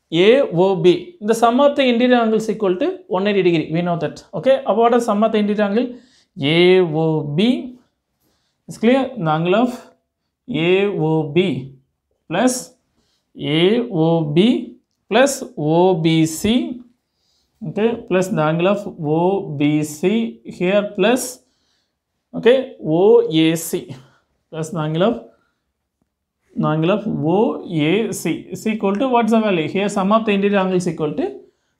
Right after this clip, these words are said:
one eighty degree. So, we know that the angle of O A C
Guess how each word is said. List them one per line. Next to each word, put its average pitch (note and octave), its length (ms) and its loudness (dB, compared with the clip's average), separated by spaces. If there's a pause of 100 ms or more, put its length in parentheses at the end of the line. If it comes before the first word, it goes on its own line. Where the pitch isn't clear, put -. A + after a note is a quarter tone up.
one G#3 240 2
eighty A#3 140 4
degree. F#3+ 520 0 (160)
So, C4+ 280 2
we B3+ 160 6
know C4+ 120 4
that C4 160 4
the G#3+ 280 -6 (100)
angle A3 240 2
of A#3 140 2
O G#3 160 4
A A3+ 280 2
C - 460 -2